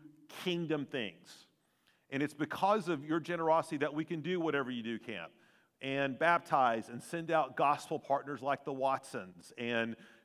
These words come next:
invest in our marriage ministries, invest in our children and students. And, and we wanna say, "That's a good thing," okay? That's a good thing.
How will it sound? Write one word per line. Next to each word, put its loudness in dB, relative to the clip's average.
invest 2
in 0
our 4
marriage 0
ministries, -6
invest -4
in -4
our 2
children -4
and -8
students. -2
And, 0
and -2
we -2
wanna 2
say, 2
"That's 4
a -2
good -4
thing," -6
okay? -4
That's 2
a -2
good -4
thing. -6